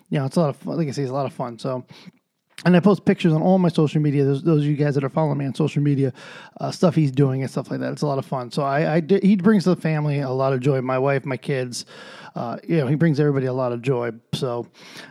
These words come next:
like I said, if you watch us on the social media, you can get a couple of good laughs as well with us. So I appreciate that. I do see a lot of you jump, a lot of people that follow me on social media that follow the podcast. So thank you, uh, very much for that. Uh, also, too, I'm also on, uh,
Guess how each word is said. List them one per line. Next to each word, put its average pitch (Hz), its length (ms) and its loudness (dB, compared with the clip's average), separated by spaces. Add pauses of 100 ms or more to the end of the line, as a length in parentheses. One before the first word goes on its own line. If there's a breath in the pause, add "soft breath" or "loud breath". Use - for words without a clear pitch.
(140)
like 147 160 2
I 143 40 0
said, 139 200 0
if 123 80 -2
you 156 80 6
watch 165 240 4
us 147 80 2
on 147 40 2
the 147 60 2
social 143 340 0
media, 135 280 2
you 123 100 0
can 151 80 0
get 143 140 2
a 135 60 -2
couple 135 260 -4
of 131 40 -4
good 131 140 -2
laughs 120 380 -4
as 127 80 -8
well 123 200 -4
with 120 160 -10
us. 113 160 -12
So 127 280 -10 (360 loud breath)
I 151 100 -2
appreciate 147 520 -2
that. 151 180 0
I 151 40 0
do 170 160 4
see 214 100 2
a 190 60 8
lot 180 180 6
of 180 80 4
you 175 60 2
jump, 165 260 2
a 170 60 0
lot 185 180 6
of 190 80 0
people 165 200 2
that 151 100 0
follow 160 180 4
me 156 120 0
on 139 60 -2
social 151 280 0
media 147 160 2
that 135 160 -4
follow 135 180 -2
the 127 80 -8
podcast. 127 500 -6
So 143 160 -2
thank - 380 -4
you, 147 240 2
uh, 123 220 -2
very 147 260 2
much 147 300 -2 (100)
for 170 220 4
that. 120 260 -4 (840)
Uh, 143 140 -2
also, 190 240 -2
too, 226 300 0 (440 loud breath)
I'm 151 200 -4
also 190 320 -2
on, 156 440 -2
uh, 127 380 -6